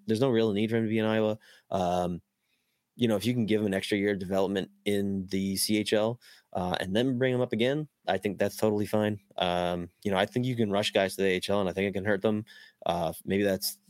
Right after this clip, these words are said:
the case for him. I would like to see him get a little bit better defensively, 'cause Tim Army is gonna rip him to shreds if he goes to A H L and tries to defend like that, the way he is. Um, 'cause again, he, I mean, it's fascinating. He just doesn't move his feet. Um, but I think he moves right to left really well.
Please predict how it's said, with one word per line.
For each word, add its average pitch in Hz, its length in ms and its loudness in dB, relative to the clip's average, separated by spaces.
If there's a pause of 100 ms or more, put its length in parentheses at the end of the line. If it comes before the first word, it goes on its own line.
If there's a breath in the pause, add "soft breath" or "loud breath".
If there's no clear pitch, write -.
the 98 80 0
case 92 280 -2
for 98 100 -2
him. 98 240 -2 (320 loud breath)
I 98 80 4
would 98 100 2
like 110 160 4
to 95 80 -2
see - 100 0
him 107 80 2
get 104 100 4
a 107 40 4
little 110 160 4
bit 107 180 2 (160)
better 107 300 2
defensively, 110 480 0
'cause 92 140 -4
Tim 107 180 -2
Army 98 220 0
is - 80 -6
gonna 92 180 -2
rip 90 200 -2
him 92 120 -6
to 85 80 -4
shreds 92 580 -2
if 87 160 -4
he 92 120 -6
goes 95 340 -2
to 95 80 -2
A 87 180 0
H 87 140 -4
L 90 220 2
and 85 120 -4
tries 87 240 -2
to 92 60 -2
defend 90 300 -4
like 101 160 0
that, 117 220 -2 (180)
the 98 60 2
way 101 80 2
he - 200 -2
is. 139 400 -4 (540 loud breath)
Um, 101 420 2 (800)
'cause 120 160 2
again, 131 80 4
he, 107 240 0
I - 100 2
mean, - 140 -8
it's - 140 -4
fascinating. - 500 -6
He 87 40 -12
just - 120 -4
doesn't 90 200 -6
move 90 80 -6
his 85 100 -8
feet. - 200 -10 (460 loud breath)
Um, 82 400 -4 (460)
but 131 100 6
I 196 40 4
think 214 180 4
he 139 120 2
moves 117 420 2
right 113 160 4
to 85 80 -4
left 110 200 2
really 117 160 4
well. 107 300 2